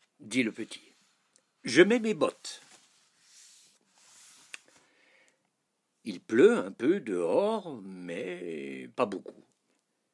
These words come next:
Il pleut juste ce qu'il faut, pense le grand, en regardant le petit courir en avant vers la mer. Il pense aussi que, décidément,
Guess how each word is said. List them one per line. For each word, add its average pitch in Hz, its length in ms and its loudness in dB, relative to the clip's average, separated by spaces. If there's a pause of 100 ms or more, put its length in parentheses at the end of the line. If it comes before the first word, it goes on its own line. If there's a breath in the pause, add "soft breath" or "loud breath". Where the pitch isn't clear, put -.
(420)
Il 98 180 -10
pleut 180 440 0
juste 185 400 -10
ce - 160 -8
qu'il 131 240 -8
faut, - 280 -14 (640)
pense 95 380 -8
le 92 140 -6
grand, 95 360 -6 (440 soft breath)
en 87 120 -6
regardant 101 560 -2
le 92 140 -12
petit 110 340 -8
courir 104 580 -6
en 85 140 -14
avant 104 420 -8
vers 87 260 -10
la 85 100 -12
mer. 71 420 -20 (1600 loud breath)
Il 101 160 -6
pense 180 260 2
aussi 104 300 -8
que, 80 360 -10 (100)
décidément, 92 920 -6